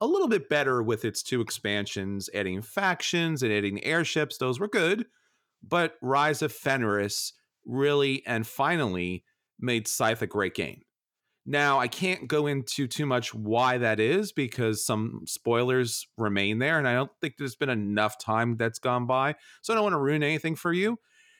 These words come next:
Now, it's not a legacy game where if I say something, you'll, it'll just break the game, but let me say this. It adds more stuff,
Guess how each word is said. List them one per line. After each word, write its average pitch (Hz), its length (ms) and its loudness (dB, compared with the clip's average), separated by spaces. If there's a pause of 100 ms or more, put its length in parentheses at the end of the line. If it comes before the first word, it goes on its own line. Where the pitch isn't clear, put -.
Now, 190 220 2
it's 160 220 -4
not 190 200 2
a 139 240 2
legacy 120 500 0
game 110 240 0
where 104 160 0
if 98 80 -4
I 104 80 2
say 113 300 0
something, 101 480 -4
you'll, 98 360 0
it'll 98 180 -2
just - 220 -10
break 98 260 0
the 87 80 -8
game, 165 360 0
but 139 280 -2 (320)
let 240 120 -2
me 226 80 0
say 160 200 0
this. - 440 -4 (400)
It 180 140 0
adds 185 320 0
more 143 260 2
stuff, - 540 -2